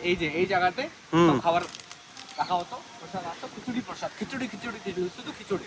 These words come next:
Speaker 2: তো আপনারা এ, এ, দশ বছর আগে কে-, কেমন ছিল তখনকার এখানে?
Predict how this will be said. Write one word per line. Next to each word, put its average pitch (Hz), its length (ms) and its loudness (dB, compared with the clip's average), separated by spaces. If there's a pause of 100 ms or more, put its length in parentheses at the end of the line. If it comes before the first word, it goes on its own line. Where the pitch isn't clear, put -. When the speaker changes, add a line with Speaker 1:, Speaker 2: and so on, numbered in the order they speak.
(280)
Speaker 2:
তো 202 80 12
আপনারা 208 420 12
এ, 226 200 10
এ, 220 140 8
দশ 190 240 8
বছর 214 300 4
আগে 202 220 8
কে-, 208 180 2
কেমন 214 280 6
ছিল 196 240 -2
তখনকার 185 480 2
এখানে? 196 280 4